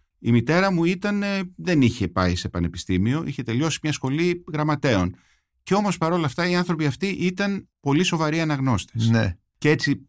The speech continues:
Speaker 1: μεγαλώνοντας αυτό το σπίτι και τα αδέλφια μου, πήραμε αυτό το
Speaker 2: Πώς,
Speaker 1: πράγμα.
Speaker 2: πόσα αδέλφια είστε;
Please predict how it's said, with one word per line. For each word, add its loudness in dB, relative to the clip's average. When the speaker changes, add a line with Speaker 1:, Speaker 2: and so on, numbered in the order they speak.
Speaker 1:
μεγαλώνοντας 4
αυτό -4
το -4
σπίτι -4
και 0
τα -2
αδέλφια 0
μου, -4
πήραμε 2
αυτό 0
το -4
Speaker 2:
Πώς, -2
Speaker 1:
πράγμα. 2
Speaker 2:
πόσα 2
αδέλφια 2
είστε; 0